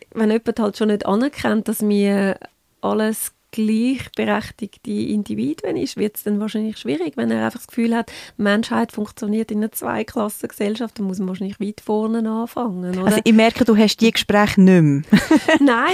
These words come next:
Speaker 1: ich habe wirklich
Speaker 2: Nein.
Speaker 1: so ein bisschen, ähm, gut, ich glaube, es ist wahrscheinlich auch, man traut sich die wie auch nicht mehr so mit mir zu führen, weil das wird dann wirklich, ähm,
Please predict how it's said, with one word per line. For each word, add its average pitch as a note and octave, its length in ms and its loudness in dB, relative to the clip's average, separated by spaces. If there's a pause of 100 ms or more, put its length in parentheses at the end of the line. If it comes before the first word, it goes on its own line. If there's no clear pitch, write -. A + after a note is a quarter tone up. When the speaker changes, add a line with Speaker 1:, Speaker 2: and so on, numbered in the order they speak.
(140)
Speaker 1:
ich E4 100 0
habe C4+ 160 2
wirklich C4 380 2
Speaker 2:
Nein. C#4 140 2
Speaker 1:
so D4 200 -2
ein C4 40 4
bisschen, D#4 200 4 (380)
ähm, G#3+ 880 2 (200)
gut, A3+ 260 0
ich - 160 -4
glaube, G3+ 380 2
es G3 100 -2
ist G#3 140 -6
wahrscheinlich G3+ 420 -2
auch, G3 100 0
man G3 120 0 (100)
traut G3+ 320 -2
sich - 140 -6
die G#3+ 180 -2
wie G#3+ 200 0
auch G3 140 0
nicht G#3+ 180 2
mehr A3 100 -2
so G#3+ 440 -2
mit B3 160 -2
mir B3+ 260 0
zu - 100 -16
führen, B3+ 640 0 (180)
weil A3 520 2
das G#3+ 200 -2
wird G#3+ 260 -4
dann G3+ 140 0
wirklich, - 540 -6 (100)
ähm, F#3+ 580 0